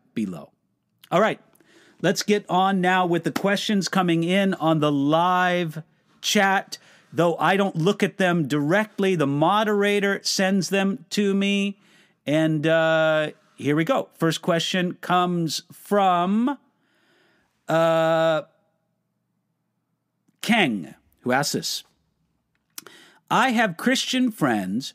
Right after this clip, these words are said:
who are way too Catholic curious and are starting to make claims about us being wrong about things.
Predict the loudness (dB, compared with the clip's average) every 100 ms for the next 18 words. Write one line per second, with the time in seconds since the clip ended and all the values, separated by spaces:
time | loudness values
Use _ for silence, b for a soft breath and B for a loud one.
0 | _ -2 2 2 2 2 0 -2 -2 -2
1 | -2 -6 _ _ _ -6 0 0 0 -2
2 | -2 -4 -14 -20 _ -4 0 2 2 0
3 | -4 -6 -6 -10 _ B B B B B
4 | 0 0 0 2 2 0 -2 0 0 -2
5 | -2 0 0 0 0 0 0 0 0 0
6 | 0 0 0 0 -2 -4 -12 -12 -20